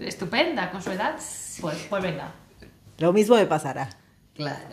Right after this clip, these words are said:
Speaker 2: Pues sí, hay que ver las cosas positivamente. Uno nunca
Speaker 1: Claro,
Speaker 2: sabe.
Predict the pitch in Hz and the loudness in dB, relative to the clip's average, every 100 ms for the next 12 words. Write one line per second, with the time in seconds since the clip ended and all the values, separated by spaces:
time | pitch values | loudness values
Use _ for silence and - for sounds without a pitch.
0 | - - 151 156 156 175 151 139 139 131 | -16 -2 2 2 2 4 2 0 -4 -6
1 | - 139 139 139 127 120 120 143 147 160 | -8 -10 -8 -8 -8 -8 -10 -8 -4 -2
2 | 170 151 - 180 127 139 135 | 0 0 0 0 -2 -2 -4